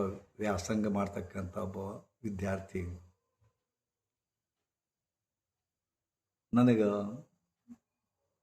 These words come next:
ಹ್ಮ್, ಕೃತಜ್ಞತೆ ಸಲ್ಲಿಸ್ತಕ್ಕಂಥ, ಹ್ಮ್,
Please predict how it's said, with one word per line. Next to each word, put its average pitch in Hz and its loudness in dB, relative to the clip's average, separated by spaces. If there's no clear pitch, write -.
ಹ್ಮ್, 101 4
ಕೃತಜ್ಞತೆ 127 6
ಸಲ್ಲಿಸ್ತಕ್ಕಂಥ, 107 0
ಹ್ಮ್, 104 -6